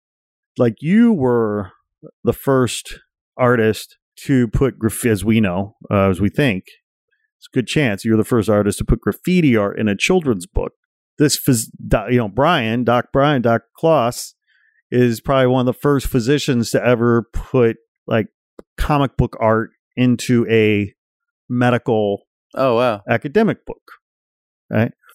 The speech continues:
Speaker 2: Sounds cool.
Speaker 1: And he just wrote this book and published this book called The Graphic Guide to Infectious Disease.
Speaker 2: Oh, wow.
Speaker 1: Okay. And if our readers know anything, here, I wanna toss this to you. If I,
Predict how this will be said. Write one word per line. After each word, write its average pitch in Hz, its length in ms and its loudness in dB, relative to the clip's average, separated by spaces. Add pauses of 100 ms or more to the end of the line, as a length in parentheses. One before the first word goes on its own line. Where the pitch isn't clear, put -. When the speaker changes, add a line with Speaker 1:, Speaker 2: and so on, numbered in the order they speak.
Speaker 2:
Sounds 131 200 -10
cool. 110 320 -8
Speaker 1:
And 135 160 0
he 156 120 0
just 175 360 -2
wrote 175 260 0
this 170 160 -2
book 104 320 -2 (1120)
and 120 140 -2
published 135 360 0
this 135 120 0
book 113 200 -2
called 117 220 0
The 110 40 -6
Graphic 151 420 -2
Guide 131 260 2
to 131 100 -2
Infectious 120 500 -2
Disease. 107 640 -2
Speaker 2:
Oh, 98 140 -8
wow. 90 340 -4
Speaker 1:
Okay. 107 340 0 (640)
And 135 460 -2 (340)
if 180 200 -2
our 170 140 2
readers 208 720 2
know 151 640 0 (560)
anything, 170 520 2
here, 120 120 2
I - 20 -2
wanna 101 140 -4
toss 113 320 0
this 110 140 -8
to 107 100 -14
you. - 120 -20
If 160 200 -2
I, 135 80 -2